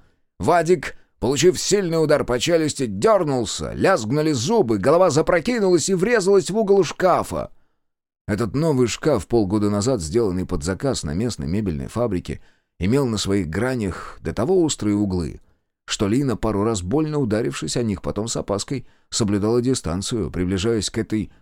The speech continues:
"злой штуковине", как окрестила она свой шкаф. Когда мать, наконец, дрожащими пальцами включила свет, и вместе с мужем они бросились к дочери с визгом,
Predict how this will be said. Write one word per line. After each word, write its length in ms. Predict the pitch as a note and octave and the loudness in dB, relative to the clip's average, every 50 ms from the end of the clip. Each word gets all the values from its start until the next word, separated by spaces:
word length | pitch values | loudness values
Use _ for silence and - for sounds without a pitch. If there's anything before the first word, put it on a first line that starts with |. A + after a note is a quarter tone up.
| _ | _
"злой 440 | - F#2 D#2+ F2 G2+ A2+ B2+ A#2+ G2+ | -8 -6 -4 -2 2 4 4 4 4
штуковине", 880 | - - - G#2 F#2+ - - - D3+ D3 A2+ F2+ E2 D#2+ D#2 D2 - - _ _ _ _ | 2 -2 -4 -4 -4 -4 -4 -2 -2 0 0 0 -2 -4 -4 -6 -8 -10 _ _ _ _
как 200 | - G#2+ E2 G2 | -4 -2 0 0
окрестила 580 | G2 - G2+ G2+ F#2+ - - A2+ F#2 E2+ E2 | -2 0 -2 -2 -4 -2 -2 -2 0 0 0
она 180 | D#2+ E2 F2 E2+ | -2 -2 -4 -4
свой 260 | - - E2 F2 E2+ D#2 | -4 -4 -4 -4 -4 -4
шкаф. 440 | - - - C#2+ - - - - - - _ _ _ _ _ _ _ _ _ _ _ _ _ _ | -6 -8 -10 -10 -10 -10 -12 -16 -18 -20 _ _ _ _ _ _ _ _ _ _ _ _ _ _
Когда 280 | - G2+ G2+ F#2+ A2 | -4 -2 0 0 0
мать, 260 | A2 B3+ B3+ G#3 - | 0 0 0 -2 -2
наконец, 440 | F2+ E2+ - E2+ F#2+ G#2+ A3 G3+ - | -4 -4 -4 -2 -2 -2 -4 -4 -6
дрожащими 580 | - D#2+ E2+ F2 F2 G#2+ G#2 - - F#2 F#2+ F#2 | -6 -6 -4 -4 -4 -4 -4 -4 -4 -4 -4 -4
пальцами 540 | F2 G#2 G2 E2+ D2+ - - A1+ A1+ G#1 - | -4 -4 -4 -4 -6 -6 -8 -10 -10 -12 -14
включила 480 | - - - E2+ - - G2 D#2+ C#2+ | -12 -10 -8 -8 -6 -4 -4 -4 -4
свет, 420 | - - - E2 F#2 A2+ - - - _ _ _ _ _ _ _ _ _ - | -6 -6 -6 -6 -8 -8 -10 -14 -20 _ _ _ _ _ _ _ _ _ -6
и 100 | G2 F#2+ | -4 -2
вместе 340 | A2+ C3 C3+ - - B2 | -2 -2 -2 -2 -2 -4
с 80 | - - | -4 -2
мужем 340 | C#3 D3 C#3+ A2 E2+ F2 D2+ | -2 -2 -2 -2 -2 -4 -4
они 180 | D#2 E2+ F2+ | -4 -4 -6
бросились 580 | F2+ D#2+ - A2 B2+ A#2 - F#2+ F#2 F2+ D#2+ D#2 | -4 -2 -2 -2 -2 -2 -2 -4 -4 -4 -4 -6
к 60 | D#2 | -4
дочери 400 | F2 A#2+ C#3 A#2 - - E2 D2 | -2 0 0 -2 -2 -6 -8 -8
с 120 | - - - | -8 -6 -4
визгом, 420 | G#2+ C#3 D3 G#2+ E2+ G2 D#2+ | -2 -2 -2 -2 -2 -4 -6